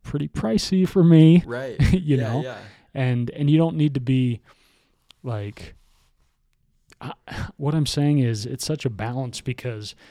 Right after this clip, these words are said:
Speaker 1: I'm of the camp that, yeah, you don't need money to make you happy,
Speaker 2: Uh-huh.
Speaker 1: but a certain level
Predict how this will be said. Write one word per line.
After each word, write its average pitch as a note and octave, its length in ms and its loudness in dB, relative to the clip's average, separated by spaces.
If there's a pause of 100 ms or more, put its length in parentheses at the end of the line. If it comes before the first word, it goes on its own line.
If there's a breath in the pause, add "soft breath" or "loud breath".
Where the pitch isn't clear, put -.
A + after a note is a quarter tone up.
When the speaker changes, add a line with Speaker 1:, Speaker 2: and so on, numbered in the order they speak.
(400 soft breath)
Speaker 1:
I'm C#3 240 -2
of B2 500 -4
the B2+ 120 -8
camp B2 440 -2
that, G#2+ 280 -8 (1300 loud breath)
yeah, A#2 180 -4 (120)
you B2+ 140 -8
don't D#3 280 -4
need A#2 180 -8
money G#2+ 280 -10
to - 120 -16
make G#2 200 -12
you G#2+ 80 -8
happy, G#2 520 -12
Speaker 2:
Uh-huh. - 200 -20
Speaker 1:
but A2 360 -8 (320 soft breath)
a G#2+ 100 -8
certain C3 640 -6
level A#2+ 540 -6